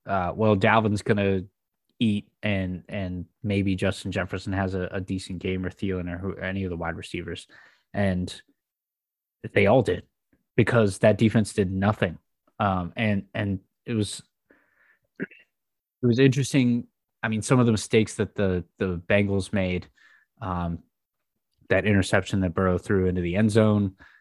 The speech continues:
um, and then, you know, the, the pick six that he had, and then the, the scoop and score as well that the, uh, that the Chargers defense came away with. But without those three mistakes, I mean, this game was still tight.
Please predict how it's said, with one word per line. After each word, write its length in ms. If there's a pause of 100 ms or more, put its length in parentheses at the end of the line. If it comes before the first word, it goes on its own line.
(140)
um, 440
and 120
then, 260 (280)
you 80
know, 120
the, 120 (300)
the 280 (200)
pick 220 (640)
six 360
that 100
he 80
had, 180
and 60
then 120
the, 260
the 240 (400)
scoop 320
and 100
score 320
as 140
well 280 (340)
that 180
the, 160
uh, 140
that 120
the 80
Chargers 320
defense 360
came 200
away 220
with. 260
But 140
without 300
those 220
three 180
mistakes, 520
I 60
mean, 140
this 100
game 220
was 100
still 440 (140)
tight. 260